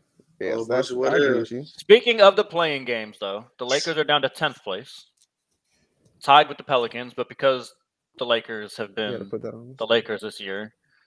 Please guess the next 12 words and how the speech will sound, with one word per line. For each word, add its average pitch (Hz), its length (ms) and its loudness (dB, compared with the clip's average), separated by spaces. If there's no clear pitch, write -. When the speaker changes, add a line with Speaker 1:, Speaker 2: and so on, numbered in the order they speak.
Speaker 3:
uh, 98 560 0
they, 107 300 -2
they 110 80 0
don't 120 140 -4
have 117 120 -6
the 117 60 -14
tiebreaker 107 540 0
right 90 180 -10
now 90 60 -14
with 90 80 -18
the - 100 -20
Pelicans. - 500 -12